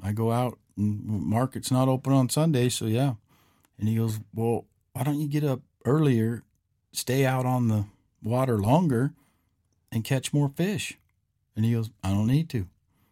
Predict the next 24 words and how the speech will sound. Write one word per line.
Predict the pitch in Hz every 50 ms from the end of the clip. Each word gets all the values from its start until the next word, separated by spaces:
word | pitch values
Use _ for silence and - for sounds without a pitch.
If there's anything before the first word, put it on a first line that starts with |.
| _ _ _ -
I | 104 107
catch | 104 - 127 117 101 - -
just | - 110 120 - - 127
enough | 120 120 123 135 143 135
for | - - 104
my | 104 101 101
family. | 101 - 117 123 135 151 165 175 170 -
I | 113
can | 104 101
feed | 101 - 127 147 160
my | 170 180
family. | 175 - 123 117 117 120 127 135 - - -
I | 107
can | 101 101
take | 101 - 127 147 160
care | - - 143 139 135
of | 127 143
'em | 147
with | 143 131 127
the | - 127
other | 127 139 139
ones | 139 139 135
I | 143 151 143
sell. | - - 120 117 117 120